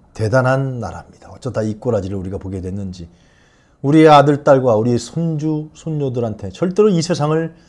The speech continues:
물려줘서는 안 되지 않겠습니까, 여러분? 절대로 물려줘서는 안 됩니다, 여러분. 네. 아, 검찰, 경찰, 해병대,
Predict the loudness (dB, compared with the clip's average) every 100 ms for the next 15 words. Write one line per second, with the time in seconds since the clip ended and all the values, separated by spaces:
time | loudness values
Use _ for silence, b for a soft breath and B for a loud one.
0 | b 2 6 6 6 2 0 -2 -6 -10
1 | _ _ _ -6 -2 -2 -2 -4 -8 -10
2 | -10 -6 -4 -4 -6 -14 _ _ _ _
3 | _ _ _ _ _ _ _ _ _ _
4 | _ _ _ _ _ -8 -2 0 2 4
5 | 4 2 0 -2 -2 -4 -10 -10 -16 -16
6 | -14 -12 -14 -18 -20 -20 _ _ _ _
7 | _ _ _ _ _ _ _ _ _ _
8 | _ _ _ _ _ _ b b b b
9 | b b b b b b b _ -12 -10
10 | -10 -12 -16 -20 -20 -2 0 2 0 -6
11 | -12 -16 _ _ -10 -4 -2 -4 -6 -8
12 | -10 _ -2 2 2 0 -2 -8